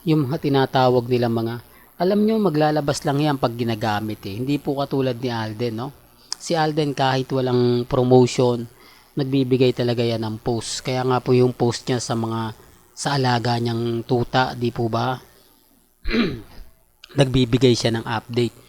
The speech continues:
Nagbibigay siya ng mga kaganapan. Sila meron nga po ba? At i-remind ko lang po, ah,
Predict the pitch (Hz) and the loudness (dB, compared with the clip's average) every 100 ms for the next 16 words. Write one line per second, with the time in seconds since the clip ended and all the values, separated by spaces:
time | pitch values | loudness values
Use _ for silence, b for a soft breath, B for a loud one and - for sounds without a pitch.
0 | b b b 135 123 123 117 113 117 - | b b b -2 2 4 4 2 2 0
1 | 110 107 107 104 110 101 104 101 101 - | 0 0 -2 -2 -4 -4 -6 -4 -6 -4
2 | 110 104 - 156 131 113 107 107 107 104 | -4 -2 0 2 2 0 -2 -2 -2 -2
3 | 104 110 101 107 110 117 - b b b | -4 -4 -4 -4 -6 -8 -14 b b b
4 | - 180 202 196 180 180 175 165 147 143 | -2 2 4 6 6 6 4 2 2 -2
5 | - 113 110 | -4 -6 -6